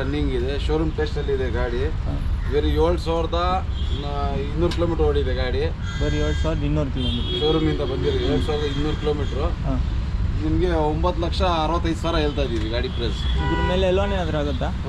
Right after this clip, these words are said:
Speaker 1: ಲೋನ್ ಆಗುತ್ತೆ.
Speaker 2: ಎಷ್ಟು ಪರ್ಸೆಂಟ್ ಹಂಗೆ ಆಗುತ್ತೆ?
Speaker 1: ಎಂಟೂವರೆ ಲಕ್ಷ ರೂಪಾಯಿ ಹತ್ರ ಆಗುತ್ತೆ ಲೋನು.
Speaker 2: ಸಿಬಿಲ್ ಸ್ಕೋರ್ ಎಲ್ಲ
Speaker 1: ಸಿಬಿಲ್ ಸ್ಕೋರ್
Speaker 2: ಚೆನ್ನಾಗಿರ್ಬೇಕು.
Speaker 1: ಚೆನ್ನಾಗಿರ್ಬೇಕು.
Speaker 2: ಲೋನ್ ಅಂದರೆ ಬ್ಯಾಂಕಿಂದನೇ ಇಲ್ಲ,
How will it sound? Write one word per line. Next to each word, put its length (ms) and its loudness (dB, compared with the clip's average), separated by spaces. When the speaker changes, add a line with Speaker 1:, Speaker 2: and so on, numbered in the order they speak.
Speaker 1:
ಲೋನ್ 160 2
ಆಗುತ್ತೆ. 760 0
Speaker 2:
ಎಷ್ಟು 200 -2
ಪರ್ಸೆಂಟ್ 400 0
ಹಂಗೆ 140 0
ಆಗುತ್ತೆ? 160 0
Speaker 1:
ಎಂಟೂವರೆ 260 2
ಲಕ್ಷ 200 -2
ರೂಪಾಯಿ 240 0
ಹತ್ರ 160 0
ಆಗುತ್ತೆ 340 0
ಲೋನು. 280 0
Speaker 2:
ಸಿಬಿಲ್ 220 4
ಸ್ಕೋರ್ 200 -2
ಎಲ್ಲ 360 0
Speaker 1:
ಸಿಬಿಲ್ 360 2
ಸ್ಕೋರ್ 260 -2
Speaker 2:
ಚೆನ್ನಾಗಿರ್ಬೇಕು. 0 -
Speaker 1:
ಚೆನ್ನಾಗಿರ್ಬೇಕು. 1600 -2
Speaker 2:
ಲೋನ್ 180 2
ಅಂದರೆ 260 0
ಬ್ಯಾಂಕಿಂದನೇ 680 0
ಇಲ್ಲ, 400 0